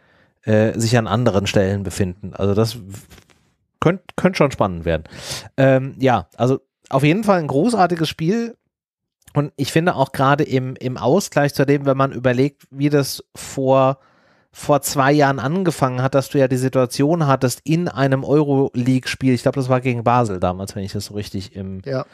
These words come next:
Speaker 1: im Kopf habe, dieses erste Geisterspiel, äh, bestreiten zu müssen,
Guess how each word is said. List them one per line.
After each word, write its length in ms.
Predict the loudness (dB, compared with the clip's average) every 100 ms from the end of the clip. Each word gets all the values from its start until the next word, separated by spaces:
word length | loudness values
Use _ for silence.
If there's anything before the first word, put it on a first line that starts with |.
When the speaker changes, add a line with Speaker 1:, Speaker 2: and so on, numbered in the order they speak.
| -20 -20 -6
Speaker 1:
im 180 | -4 -2
Kopf 320 | -2 -4 -2
habe, 380 | 0 2 2 0 -2 _ -18 -2
dieses 280 | 0 0 0
erste 420 | 0 0 0 -2
Geisterspiel, 1080 | 0 -2 0 0 0 -2 2 4 4 0 0
äh, 380 | 2 4 2 -2
bestreiten 880 | -4 -4 -2 0 0 -4 -8 -8 -12
zu 180 | -6 -4
müssen, 460 | -2 -4 -4 -8